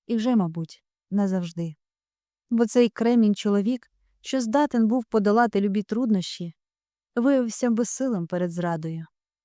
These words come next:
Іноді, страждаючи вночі від безсоння,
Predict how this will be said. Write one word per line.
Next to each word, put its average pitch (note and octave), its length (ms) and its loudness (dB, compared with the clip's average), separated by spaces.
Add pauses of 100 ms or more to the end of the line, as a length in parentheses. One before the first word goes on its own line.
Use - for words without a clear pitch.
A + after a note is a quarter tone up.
(760)
Іноді, G3+ 540 2 (140)
страждаючи A3+ 840 0
вночі G3+ 360 0
від G3+ 140 -2
безсоння, G3 680 -2